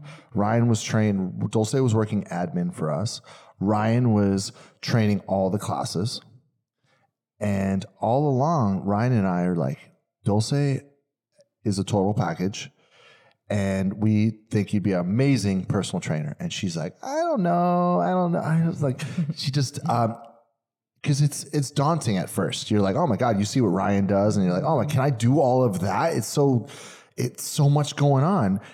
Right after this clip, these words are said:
And, and she's super fit, and she's super smart and great with people. And we're like, "God, she's,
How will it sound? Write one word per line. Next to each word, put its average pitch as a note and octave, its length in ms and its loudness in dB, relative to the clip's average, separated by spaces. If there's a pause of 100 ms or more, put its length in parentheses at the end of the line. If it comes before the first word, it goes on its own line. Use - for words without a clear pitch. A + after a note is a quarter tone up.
And, A#2 140 2
and A2+ 180 0
she's - 340 0 (100)
super C#3 420 0
fit, A#2+ 520 0 (320)
and G2 180 -2
she's F#2 200 -2
super C#3+ 420 0
smart A2 580 0
and F2+ 160 -2
great B2+ 300 2
with C3 160 0
people. G#2 380 2
And G2+ 140 2
we're G#2+ 120 4
like, E2+ 180 0 (380)
"God, A2 380 -4
she's, B2 200 -8